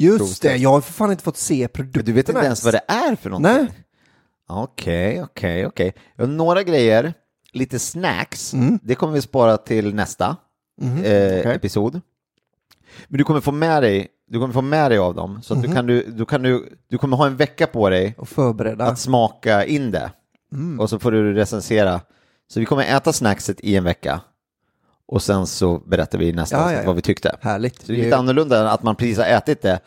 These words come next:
Speaker 2: och så berättar man, eh, de intrycken. Så nu kommer vi att leva med
Speaker 1: Mm.
Speaker 2: snackset en vecka.
Speaker 1: Härligt.
Speaker 2: Och
Speaker 1: Vet du
Speaker 2: sen
Speaker 1: vad?
Speaker 2: recensera.
Speaker 1: Det är ju fakt-, jag ska ju kolla på en, eh, superfotbollsmatch ikväll.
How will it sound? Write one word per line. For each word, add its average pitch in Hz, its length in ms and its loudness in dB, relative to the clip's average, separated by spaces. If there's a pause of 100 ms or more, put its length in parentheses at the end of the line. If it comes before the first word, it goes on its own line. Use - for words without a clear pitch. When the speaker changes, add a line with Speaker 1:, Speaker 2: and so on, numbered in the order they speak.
(240)
Speaker 2:
och - 80 -4
så 135 60 0
berättar 113 260 2
man, 104 260 -2
eh, 110 180 0
de 107 240 -2
intrycken. 101 480 -6 (260)
Så 110 60 -12
nu 113 80 0
kommer 131 140 -2
vi 117 60 2
att 107 60 0
leva 117 400 2
med 95 260 -2 (440)
Speaker 1:
Mm. 113 160 4
Speaker 2:
snackset 92 540 -6 (160)
en 85 120 -6
vecka. - 260 -10
Speaker 1:
Härligt. 120 360 -4
Speaker 2:
Och 143 60 -10
Speaker 1:
Vet 135 80 0
du - 60 -4
Speaker 2:
sen 127 80 2
Speaker 1:
vad? 147 100 2
Speaker 2:
recensera. 80 260 -8
Speaker 1:
Det 127 100 0
är 120 60 4
ju 123 120 2
fakt-, 139 200 -4
jag 120 160 0
ska - 120 -6
ju 120 40 -4
kolla 131 240 0
på 123 120 -4
en, 117 240 -4
eh, 113 380 -2
superfotbollsmatch - 1300 -4
ikväll. - 280 -4